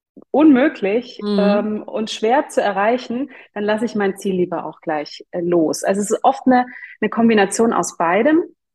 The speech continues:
Speaker 1: und da dürfen wir uns drauf vorbereiten. Wir können uns natürlich nicht auf jede Eventualität vorbereiten. Ja, vor drei Jahren haben wir uns alle vielleicht Ziele gesetzt und im Februar kam dann Corona auf. Sowas,
Speaker 2: Mhm.
Speaker 1: ja. Da,
Speaker 2: Mhm.
Speaker 1: das, darauf können wir uns nicht im Dezember, wenn wir unsere Ziele setzen,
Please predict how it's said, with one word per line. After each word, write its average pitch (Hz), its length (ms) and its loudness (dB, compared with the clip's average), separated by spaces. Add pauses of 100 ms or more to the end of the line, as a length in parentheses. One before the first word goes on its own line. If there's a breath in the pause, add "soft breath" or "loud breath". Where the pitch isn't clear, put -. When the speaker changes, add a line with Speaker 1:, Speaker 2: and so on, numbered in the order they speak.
(220)
Speaker 1:
und 233 200 2
da 226 80 4
dürfen 262 280 4
wir 269 80 4
uns 240 260 -6
drauf 214 240 -6
vorbereiten. 175 720 -2
Wir 170 80 0
können 269 220 2
uns 269 100 -2
natürlich 226 280 -4
nicht 247 240 2
auf 196 200 4
jede 208 280 -2
Eventualität 180 800 -8
vorbereiten. 156 720 -8
Ja, 196 280 2
vor 190 200 0
drei 190 220 0
Jahren 226 200 0
haben 226 100 -6
wir 214 80 -6
uns - 80 -14
alle 202 200 -6
vielleicht 202 360 -6
Ziele 269 200 -2
gesetzt 240 480 -2 (300 loud breath)
und 202 200 -2
im 208 140 0
Februar 196 400 2
kam 196 220 0
dann 180 120 0
Corona 185 480 0
auf. - 180 -6 (380)
Sowas, 190 440 2
Speaker 2:
Mhm. 180 40 2
Speaker 1:
ja. 196 260 4 (140)
Da, 202 120 4
Speaker 2:
Mhm. 202 100 -4
Speaker 1:
das, 214 280 -2
darauf 202 320 0
können 254 200 4
wir 254 140 4
uns 180 200 -4
nicht 247 300 -2
im 190 180 -8
Dezember, 208 520 -4
wenn 190 160 -2
wir 180 100 -4
unsere 175 240 -12
Ziele 190 280 -10
setzen, - 360 -10